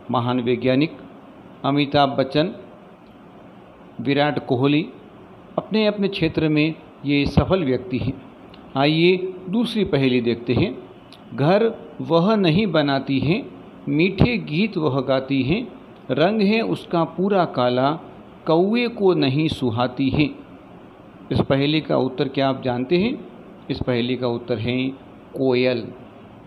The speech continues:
कोयल एक पक्षी है। ऐसे ही और भी पशु पक्षी के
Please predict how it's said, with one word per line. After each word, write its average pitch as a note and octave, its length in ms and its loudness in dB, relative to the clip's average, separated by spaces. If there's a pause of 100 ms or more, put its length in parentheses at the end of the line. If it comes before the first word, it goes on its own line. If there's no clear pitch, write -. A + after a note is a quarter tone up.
(560)
कोयल D3 440 2 (360)
एक C#3 240 -4 (460)
पक्षी D3+ 420 -2
है। B2+ 200 -4 (240)
ऐसे C#3 300 2
ही F3 280 2 (300)
और F3+ 220 2
भी A3+ 100 0
पशु D3+ 280 -4
पक्षी C#3+ 340 -4
के C3+ 160 -4